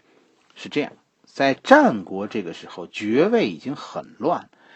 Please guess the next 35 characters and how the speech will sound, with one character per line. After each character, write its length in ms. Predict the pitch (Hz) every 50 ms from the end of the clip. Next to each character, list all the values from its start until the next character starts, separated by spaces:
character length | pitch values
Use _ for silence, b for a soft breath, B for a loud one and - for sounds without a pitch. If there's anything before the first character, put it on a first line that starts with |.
| b b b b
和 200 | b - - 240
以 260 | 277 214 139 123 107
前 320 | 90 - - - 95 104 185
的 120 | 247 226
爵 260 | - - 117 104 107
位 140 | 127 139 107
相 260 | - - 120 107 107
比 160 | - 98 82 67
呢， 180 | 67 76 90 -
现 400 | - - 226 233 202 147 120 110
在 200 | 190 196 175 120
的 100 | 101 90
爵 240 | - - 98 107
位 120 | 113 117 B B B B B B B
有 200 | 120 131 165 208
两 320 | 185 139 107 80 71 -
个 120 | - - -
方 280 | - 143 135 156 165
面 240 | 156 127 98 71 - _ _ _ _ _ _ _
和 200 | - - 104 98
春 260 | - - 143 151 156
秋 220 | 135 - 151 147
的 60 | 120 95
爵 220 | - - 95 104
位 140 | 113 104 -
不 120 | - 127
同。 240 | 120 - - - - _ _ _ _ _ _ _ _ _ _ _ _ _ _ _ _ _ -
一 220 | 135 160 247 302
个 120 | 294 285 208
不 200 | - - 117 107
同 240 | - - - 226 -
是 120 | - 113
说 220 | - - 135 - _ -
等 300 | - 92 85 73 78 82
级， 320 | - - - 95 123 -